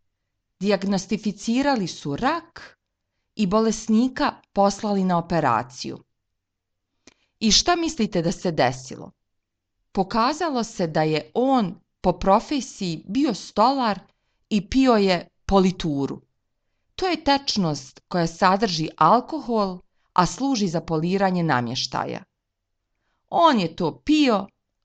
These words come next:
kao i alkohol, a ostale komponente su se nagomilale u želucu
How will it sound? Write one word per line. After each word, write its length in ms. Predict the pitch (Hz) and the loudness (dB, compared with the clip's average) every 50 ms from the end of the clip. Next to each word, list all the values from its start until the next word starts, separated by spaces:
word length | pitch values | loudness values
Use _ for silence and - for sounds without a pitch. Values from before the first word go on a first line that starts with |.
| _ _ _ | _ _ _
kao 280 | - 262 254 214 165 151 | 6 8 10 10 10 8
i 140 | 143 143 160 | 4 4 6
alkohol, 680 | 196 254 294 294 294 - 262 214 202 226 214 190 180 - _ _ _ _ - - _ | 6 6 6 4 0 -6 -6 -4 -2 -2 -2 -2 -4 -6 _ _ _ _ -20 -10 _
a 140 | - 202 247 302 | 2 4 4 4
ostale 500 | 370 403 - - - 359 277 196 160 165 | 4 2 -2 -4 -2 0 0 0 -2 -2
komponente 800 | - 170 160 165 160 170 175 180 196 233 269 294 285 - - 208 | -2 -2 -2 0 0 0 0 2 2 2 0 0 -2 -4 -6 -6
su 160 | - - 180 | -6 -6 -10
se 320 | 170 - - 175 147 139 - - _ _ _ _ | -12 -6 -4 -4 -4 -4 -4 -10 _ _ _ _
nagomilale 720 | 175 175 175 156 175 175 185 214 247 262 254 220 175 156 147 | -2 -2 0 0 0 0 2 2 2 2 2 2 2 0 -2
u 120 | 143 143 | -4 -4
želucu 760 | 135 127 156 170 202 254 269 254 214 - - - 220 175 - | -4 -2 0 2 2 2 2 -2 -6 -10 -12 -12 -12 -12 -12